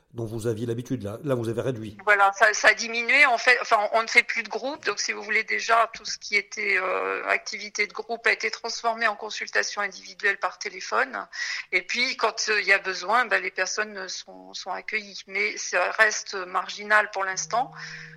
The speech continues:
Speaker 2: Heureusement, c'est les cas les plus, les plus graves, quoi, en fait, qu'on fait venir ou on les,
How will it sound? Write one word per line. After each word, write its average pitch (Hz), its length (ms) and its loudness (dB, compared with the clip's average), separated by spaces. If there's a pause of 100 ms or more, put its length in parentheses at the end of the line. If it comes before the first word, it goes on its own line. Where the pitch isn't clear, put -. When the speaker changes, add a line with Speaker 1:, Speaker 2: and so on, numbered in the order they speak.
(120)
Speaker 2:
Heureusement, 196 720 -4
c'est - 180 -4
les 185 120 -6
cas 208 180 4
les 196 140 -4
plus, 185 640 -10
les 185 100 -10
plus - 220 -10
graves, 220 340 2
quoi, 185 160 -2
en 185 60 -2
fait, 220 240 0
qu'on - 100 -12
fait - 220 -6
venir 202 520 -6
ou 202 200 -8
on 190 100 -2
les, 185 160 -4